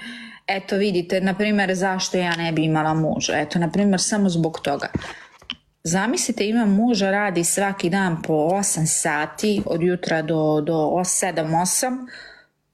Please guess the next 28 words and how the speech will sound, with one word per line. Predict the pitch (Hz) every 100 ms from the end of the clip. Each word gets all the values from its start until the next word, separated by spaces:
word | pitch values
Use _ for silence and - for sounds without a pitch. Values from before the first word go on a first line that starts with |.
| _
vikend, | 175 180 180 170 143
na |
primjer, | 147 160 151 147
ne | 165 185
radi, | 208 180
ili | 160 156
radi | 170 147 143
vikend. | 175 - 262 226 196 - - _ -
Kad | 381 453 -
će | 277
on, | 254 226
ljudi, | 208 185
mene | 185 190 185
da | 160
jebe? | 139 147 107 - - - - - - -
Ja | 175 196 294
sam | - 202 196
željna | 175 233 208 170 175
kurca, | 175 170 -
trideset | - 226 226 247 185
tri | - 214
godine | 180 180 160 - -
imam. | - - - _ _ _ _ _ _ -
On | 226 254
dođe | 240 202 190
umoran | 180 156 156
s | 165
posla, | - - - -